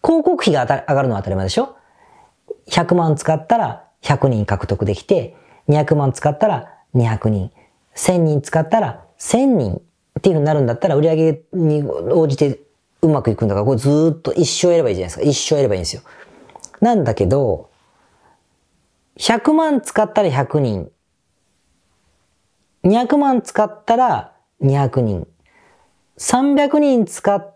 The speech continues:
たら二百五十人、四百人使ったら二百八十人、五百万使ったら三百人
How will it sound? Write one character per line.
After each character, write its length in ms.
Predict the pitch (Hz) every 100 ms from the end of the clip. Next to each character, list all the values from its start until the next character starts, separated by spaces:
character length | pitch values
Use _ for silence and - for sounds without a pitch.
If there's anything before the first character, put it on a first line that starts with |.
| -
た 120 | 220
ら 100 | 220
二 180 | 175 196
百 300 | 240 - -
五 180 | - 196
十 220 | 196 202
人、 240 | 127 90 - _ _ _ _ _ _ _ _ _ _ _
四 280 | 214 262 294
百 260 | 294 285 285
人 240 | 240 185
使 280 | - - 180
っ 140 | 175
た 120 | - 202
ら 80 | 175
二 160 | 196
百 280 | 208 202 196
八 420 | - 185 185 214
十 240 | 202 196 131
人、 340 | 101 82 - _ _ _ - - - -
五 120 | 214
百 240 | 247 294
万 220 | 294 269
使 200 | - -
っ 140 | 240 -
た 100 | 254
ら 100 | 185
三 460 | - 185 196 196
百 300 | 185 185 170
人 320 | 143 101 85